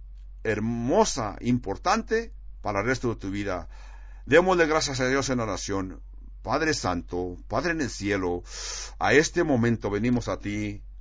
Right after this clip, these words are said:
nos entregamos a ti, extendemos nuestros brazos en señal de humillación, en señal de una entrega tom-, completa. Queremos que domines nuestro corazón. Padre Santo, te pedimos que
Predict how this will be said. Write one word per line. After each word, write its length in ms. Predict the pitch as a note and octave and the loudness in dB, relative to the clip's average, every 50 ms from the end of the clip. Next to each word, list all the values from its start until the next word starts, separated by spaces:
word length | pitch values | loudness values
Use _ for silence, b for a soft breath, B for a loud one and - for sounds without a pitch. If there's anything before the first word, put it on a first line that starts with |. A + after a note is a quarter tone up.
| - - | -12 -10
nos 160 | F#2+ F#2 - | -10 -6 -6
entregamos 520 | G2+ F2+ F#2 F2+ F#2 G2+ A2+ B2 A#2 - G#2 | -6 -6 -4 -4 -2 -2 -2 -2 -2 -2 -4
a 80 | F#2+ | -4
ti, 400 | - - A2 G#2+ G#2+ G#2+ G#2 G2+ b b b b b b b b b b b - - | -4 -6 -6 -4 -4 -6 -8 -8 b b b b b b b b b b b -6 0
extendemos 800 | - A#2+ A2+ - - A#2+ A2 G#2+ A#2 B2 D#3+ F3 E3+ E3 D3 B2 | 0 0 0 2 0 0 2 2 4 4 4 6 4 4 4 4
nuestros 460 | B2+ A#2 - - A2 A2+ F2+ F2+ F2+ | 2 0 0 -2 -6 -6 -6 -6 -4
brazos 560 | G2+ A#2 C#3+ E3 E3 - - - A#2+ G#2 - | 0 0 2 2 0 -2 -4 -6 -8 -8 -6
en 100 | A2+ G2+ | -6 -4
señal 300 | - G#2+ F#2+ G#2 A2+ A#2 | -4 -2 0 0 0 0
de 80 | G#2+ G#2+ | 0 0
humillación, 840 | G2+ F#2+ G2 F#2+ F#2+ F2 E2+ - - A2+ C3 C#3 C#3 C#3 C#3 C3 | -2 0 0 0 -2 -2 -4 -4 0 2 4 4 4 4 2 0
en 80 | - A2+ | -4 -6
señal 320 | - G#2 G#2 G#2+ A#2 A#2+ | -6 -4 -2 0 0 0
de 80 | G#2+ G#2+ | 0 0
una 160 | A2 A#2 A2 | 0 0 -2
entrega 460 | G2+ F#2+ - A2 G#2 G#2+ F#2+ G#2 - | -2 -4 -4 -4 -2 -2 -2 -4 -4
tom-, 260 | - G2+ F#2 F2+ F2+ - - - - - - - - - - - - | -4 -4 -4 -4 -8 -10 -12 -14 -16 -16 -16 -16 -16 -16 -16 -12 -6
completa. 760 | - A2+ G2 F#2 F#2 - - D#3 G3 A3+ A3 - F#3+ F#3+ F#3 B B B B B B B B B B B B B B - | -2 -2 -2 -2 -4 -2 2 4 4 6 6 4 4 2 2 B B B B B B B B B B B B B B 0
Queremos 420 | - B2+ B2+ D#3+ G#3+ A3 G#3 F#3+ - | 2 4 6 6 6 4 4 2 4
que 360 | - E3+ E3 D#3 C#3+ - - - - - - - - - - - - - - - - - - | 4 6 8 8 6 6 2 -8 -14 -16 -16 -16 -16 -16 -16 -16 -16 -16 -16 -16 -14 -10 0
domines 560 | A#2 C3+ C3 C3 D#3+ F3+ F3 E3 D#3 C#3+ A#2 | 4 6 6 8 6 6 6 6 6 4 4
nuestro 340 | C3 B2+ A#2+ - - - - | 4 2 2 2 0 -4 -4
corazón. 760 | - G#2 F#2 F2+ F2 - - C#3 D#3 E3 E3 E3 E3 D3+ - - - - b b b b b b b | -2 -4 -4 -4 -4 0 2 4 4 4 4 0 -6 -10 -12 -14 -16 -16 b b b b b b b
Padre 300 | - A#2+ B2 C#3+ C#3 B2 | -2 2 4 4 4 2
Santo, 320 | - - B2+ B2 - A2+ - | 0 0 -2 0 -2 -2 0
te 140 | A#2 A2 - | 0 0 0
pedimos 500 | - - F#2+ A2+ C3 B2+ A#2+ A2+ - - | 0 -2 0 2 2 2 2 0 -2 -2
que 240 | - G#2 G2 - | -2 -2 -2 -2